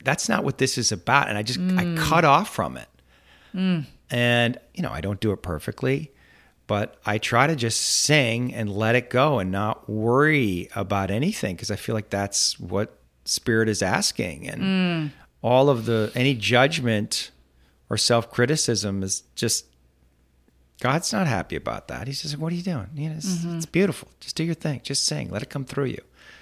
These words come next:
Speaker 2: Mm-hmm.
Speaker 1: That's it. That's the end.
Speaker 2: Mm-hmm.
Speaker 1: Doesn't matter what it sounds or looks like. Just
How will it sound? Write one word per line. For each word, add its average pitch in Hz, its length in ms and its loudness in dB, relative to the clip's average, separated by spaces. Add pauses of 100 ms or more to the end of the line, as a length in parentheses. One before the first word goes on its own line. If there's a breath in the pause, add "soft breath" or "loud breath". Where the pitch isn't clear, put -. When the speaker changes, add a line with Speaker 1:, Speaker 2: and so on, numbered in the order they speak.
(160 loud breath)
Speaker 2:
Mm-hmm. 175 320 -4
Speaker 1:
That's 135 220 -2
it. 151 360 -2
That's - 220 -4
the 113 160 0
end. 110 360 -2 (440)
Speaker 2:
Mm-hmm. 165 360 -4 (300)
Speaker 1:
Doesn't 131 260 -2
matter 117 260 0
what 85 100 -2
it 80 100 -8
sounds 78 440 -4
or 73 80 -6
looks 69 280 -6
like. - 280 -12
Just - 360 -6